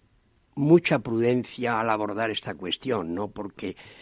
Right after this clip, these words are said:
eh, Corea del Norte es un país nuclear. En el fondo, toda esta agitación de Corea del Norte lo que pretende es ser reconocido como país nuclear, ¿no?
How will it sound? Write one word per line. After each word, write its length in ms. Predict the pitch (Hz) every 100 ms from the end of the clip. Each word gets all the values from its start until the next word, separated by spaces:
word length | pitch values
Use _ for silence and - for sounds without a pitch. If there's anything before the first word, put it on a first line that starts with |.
| - - - -
eh, 560 | 98 98 95 95 98 -
Corea 340 | 107 104 113
del 220 | 117 117
Norte 680 | 113 120 - 135 143 127 110
es 160 | -
un 140 | 120 107
país 360 | 107 113 107
nuclear. 520 | 117 113 110 113 120 110
En 120 | 107
el 140 | 110
fondo, 340 | - 151 170 156
toda 280 | 139 135 143
esta 240 | 131 143
agitación 600 | 135 127 120 123 127 127
de 120 | 110
Corea 300 | 107 110 120
del 220 | 127 127
Norte 340 | 127 117 113 127
lo 100 | 120
que 160 | -
pretende 600 | 95 104 - 127 117 120 -
es 240 | 143 156 - - - -
ser 300 | - - 151
reconocido 800 | 147 151 151 151 143 160 151 156
como 280 | 147 139 131
país 320 | 120 120 131
nuclear, 600 | 139 107 104 95 104 80 80
¿no? 180 | 85